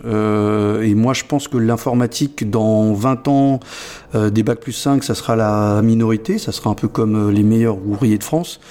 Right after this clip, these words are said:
Et que des informaticiens, il en faudra plus et il faudra les taper partout. Euh, la qualité sera disparate. Il y en aura des bons, des pas bons, des pas bons du tout, des très, très bons. J'ai l'impression que l'informatique, dans vingt ans, ça sera le,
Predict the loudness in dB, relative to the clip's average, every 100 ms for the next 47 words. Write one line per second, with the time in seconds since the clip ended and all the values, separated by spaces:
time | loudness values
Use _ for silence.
0 | -20 -20 -16 -2 -2 0 0 2 2 2
1 | 0 0 0 0 -4 -4 -2 -2 -4 -8
2 | -10 -10 -4 -4 -2 -2 -4 -2 -2 0
3 | 0 0 -2 -2 -2 -2 -8 -4 0 2
4 | 2 4 2 2 0 -2 -4 -4 -2 0
5 | 0 0 -4 -4 -2 -2 0 -2 0 -4
6 | -6 -8 -4 -2 -2 0 0 0 0 2
7 | 0 -2 -4 -2 0 0 -2 -4 -4 -2
8 | -2 -2 -2 0 0 -2 -4 -2 -2 -2
9 | -6 -14 -16 -14 -14 -16 -18 -18 -4 0
10 | 2 2 2 -2 -2 0 0 0 0 0
11 | 0 0 -2 -8 -2 0 0 0 0 0
12 | -2 -2 -6 -6 -12 -2 0 2 2 4
13 | 4